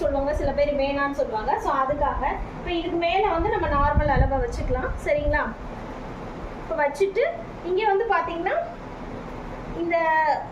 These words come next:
கிளாத் இருக்கு பாத்தீங்களா, இது முடிஞ்சிருக்கா, ரெண்டும் ஜாயின் பண்ண இடம், தையல் பிளஸ் தையலுக்கு மேல ஒரு ஹாஃப் இன்ச்சு ஒரு மார்க் பண்ணிக்கலாம், அதுக்கு மேல ஹாஃப் இன்ச்சு மார்க்கிங், சரிங்களா? இதை இந்த மாதிரி வச்சுட்டு, so இது இந்த அளவுக்கு இங்க எப்படி வச்சிருக்கோமோ அதே மாதிரியே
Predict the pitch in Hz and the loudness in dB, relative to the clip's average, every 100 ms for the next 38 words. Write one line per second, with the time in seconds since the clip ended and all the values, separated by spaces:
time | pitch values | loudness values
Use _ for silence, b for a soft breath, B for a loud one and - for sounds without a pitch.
0 | - - 381 339 381 381 294 285 302 302 | -10 -4 0 2 2 0 0 0 0 -2
1 | 381 285 262 294 349 381 392 330 302 277 | 0 0 0 0 0 2 2 2 2 2
2 | 302 320 262 277 320 330 294 269 262 285 | 2 0 2 2 2 0 0 0 2 2
3 | 277 294 285 302 415 622 - 302 - 523 | 2 0 0 2 2 2 2 0 2 0
4 | 679 - 269 285 294 285 285 294 392 269 | 0 2 2 2 2 0 0 2 2 2
5 | 269 277 269 294 285 269 427 571 254 247 | 0 0 0 0 -6 -4 0 2 2 -2
6 | 240 240 269 240 247 302 359 - - - | -4 -4 -4 -4 -4 -4 -6 -10 -10 -6
7 | 254 294 302 285 302 440 269 269 262 254 | -2 0 0 0 0 0 0 0 0 -2
8 | - 247 220 - 196 - - - 330 302 | -2 -4 -4 -6 -8 -8 -10 -4 0 0
9 | 302 302 262 311 311 415 539 294 302 277 | 2 0 0 -2 2 2 2 0 0 2
10 | 294 294 254 247 302 339 554 - 330 285 | 2 2 0 0 -4 -2 -2 0 2 4
11 | 294 330 320 330 330 339 330 392 403 359 | 2 -2 -2 0 0 2 2 2 2 2
12 | 320 285 285 339 302 311 311 330 440 - | 4 4 2 2 2 2 -4 0 2 2
13 | 277 311 311 254 262 | 4 4 2 0 0